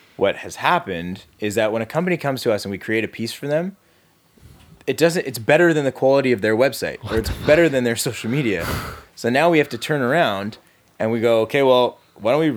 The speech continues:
redesign your website? We'll redesign your social media. We'll come up with your year strategy, and then we'll make the content for it." So we've become one of those f-, newly adapted agencies, which is a marketing agency focused heavily on strategy, and then we can create all our content.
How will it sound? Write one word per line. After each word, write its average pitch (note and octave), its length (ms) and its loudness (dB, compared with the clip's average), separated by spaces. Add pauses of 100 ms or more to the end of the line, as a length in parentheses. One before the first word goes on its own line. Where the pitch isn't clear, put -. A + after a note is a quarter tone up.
(120)
redesign B2 260 0
your A2+ 80 -2
website? G2+ 500 0 (320)
We'll G#2+ 140 -4
redesign B2 420 0
your G#2+ 100 -6
social G2+ 280 -6
media. F#2+ 480 -2
We'll G2 160 -10
come C3 160 -4
up B2+ 80 0
with A2+ 100 -4
your G#2+ 140 -2
year G#2 180 -2
strategy, F#2+ 640 -6 (320)
and F#2 120 -6
then G#2 80 0
we'll G#2 80 -2
make F#2+ 160 -4
the - 40 -18
content F2+ 440 -8
for C#2+ 160 -12
it." - 120 -14 (440)
So G2 160 -2
we've A2 200 0
become A#2 380 -2
one A#2+ 160 0
of A#2 80 -2
those G#2+ 220 -4
f-, - 180 -20 (240)
newly A#2 400 -2
adapted C3+ 420 0
agencies, G2+ 460 -6
which F#2+ 160 -8
is F#2 200 -4
a F2+ 280 -2 (540)
marketing A2+ 400 0
agency F#2+ 640 -6 (280)
focused G#2+ 280 -6
heavily A2+ 240 -2
on A2+ 100 0
strategy, F2+ 600 -6 (340)
and A2 140 -4
then A2+ 80 0
we A2+ 80 -2
can G2+ 120 -10
create C3 220 0
all G#2+ 80 2
our F#2+ 140 0
content. A2+ 440 -8